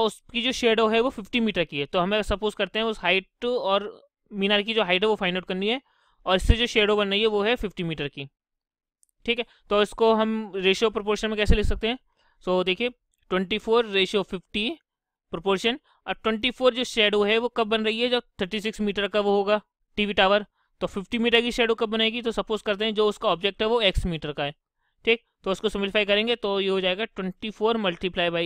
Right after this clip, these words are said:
x is equal to fifty multiply by thirty six। ओके, तो यहाँ से x की वैल्यू फाइंड आउट करें तो x की वैल्यू हो जाएगी fifty multiply by thirty six divided by twenty four। तो इसको डिवाइड करेंगे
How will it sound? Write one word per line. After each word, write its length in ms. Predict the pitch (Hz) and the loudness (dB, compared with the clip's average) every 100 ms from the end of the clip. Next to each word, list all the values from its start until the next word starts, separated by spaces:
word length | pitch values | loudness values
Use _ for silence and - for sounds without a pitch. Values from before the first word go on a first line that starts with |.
| 170 | 0
x 180 | 220 - | -2 -4
is 200 | - 175 | -8 -6
equal 200 | 175 180 190 | -4 -4 -2
to 100 | 269 - _ _ _ _ | -4 -6 _ _ _ _
fifty 340 | 185 - 240 233 | -8 -4 -2 0
multiply 380 | 202 208 202 202 | -2 -2 0 0
by 120 | 214 - | 0 -2
thirty 200 | 208 220 | -6 -2
six। 200 | 247 - - _ _ _ _ _ _ - | -4 -4 -16 _ _ _ _ _ _ -6
ओके, 260 | 214 220 | -4 -4
तो 300 | 254 _ - | -10 _ -2
यहाँ 140 | 185 180 | 0 2
से 140 | 196 | 0
x 100 | - | 0
की 80 | 226 | 0
वैल्यू 280 | 202 214 214 | 0 0 -4
फाइंड 280 | 175 190 196 | 0 -2 -2
आउट 80 | 190 | -2
करें 180 | 208 | -2
तो 160 | 220 202 | -2 -6
x 140 | - | -8
की 100 | - | -4
वैल्यू 160 | 190 190 | -2 0
हो 20 | |
जाएगी 240 | 180 190 233 | 0 0 -4
fifty 380 | 180 - 240 277 - _ _ - | -8 -6 -4 -4 -6 _ _ -4
multiply 420 | 170 175 190 190 | -2 -2 0 0
by 100 | 190 - | -2 -4
thirty 220 | 190 180 190 | -6 -6 -4
six 180 | 247 - | -4 0
divided 300 | 185 180 175 | 0 0 -2
by 80 | 185 | -6
twenty 340 | - 170 160 185 | -4 -8 -8 -6
four। 160 | 180 185 - _ _ - | -6 -6 -10 _ _ -6
तो 40 | |
इसको 160 | 180 220 | -4 0
डिवाइड 240 | 208 208 | 4 4
करेंगे 380 | 214 214 220 269 | 2 0 0 -2